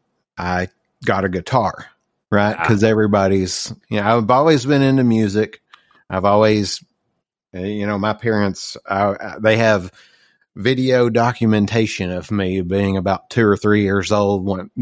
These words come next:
Speaker 1: demanding to listen to Van Halen. And I kid you
Speaker 2: <laughs>
Speaker 1: not, like, that's really what I was doing. And, uh, <laughs>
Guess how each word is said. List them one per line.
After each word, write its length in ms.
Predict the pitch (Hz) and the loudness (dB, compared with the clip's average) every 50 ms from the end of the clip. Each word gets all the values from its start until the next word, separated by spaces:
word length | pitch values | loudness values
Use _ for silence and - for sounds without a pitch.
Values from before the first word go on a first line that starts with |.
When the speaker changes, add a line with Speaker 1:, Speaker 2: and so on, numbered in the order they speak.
| 98 92 | -4 0
Speaker 1:
demanding 600 | 110 101 101 98 98 101 98 98 95 95 95 90 | 0 2 2 2 2 2 2 2 0 -2 -2 -4
to 100 | 98 98 | -6 -4
listen 320 | 98 101 98 - 104 92 | -4 -4 -4 -2 -2 -2
to 80 | 90 82 | -2 -2
Van 240 | 87 92 92 87 | -2 -2 0 0
Halen. 540 | 90 101 113 107 104 98 - - 120 123 113 _ - | 0 2 2 2 2 0 -2 -6 -8 -8 -8 _ -10
And 120 | 107 101 90 | -10 -8 -8
I 60 | 95 | -8
kid 220 | - - 117 98 | -2 -2 0 0
you 80 | 107 92 | 0 0
Speaker 2:
<laughs> 20 | |
Speaker 1:
not, 400 | 92 95 95 92 85 87 95 107 | 0 0 0 -2 -2 -4 -6 -8
like, 140 | 104 92 87 - | -8 -8 -8 -10
that's 300 | 101 95 - - - - | -10 -10 -10 -12 -10 -4
really 300 | 104 107 104 98 98 98 | -2 -2 0 0 0 -2
what 160 | 101 98 95 | -2 -2 -4
I 80 | 92 92 | -6 -6
was 120 | 92 95 | -8 -2
doing. 280 | 107 117 113 104 95 - _ _ _ _ _ _ _ - | 0 2 2 2 0 -4 _ _ _ _ _ _ _ -2
And, 260 | 123 123 120 120 120 | 0 0 2 4 4
uh, 460 | 117 117 110 104 101 98 98 98 101 107 _ _ _ _ _ _ _ _ _ _ _ _ _ _ _ | 4 4 4 4 2 0 0 -2 -6 -8 _ _ _ _ _ _ _ _ _ _ _ _ _ _ _
<laughs> 0 | _ | _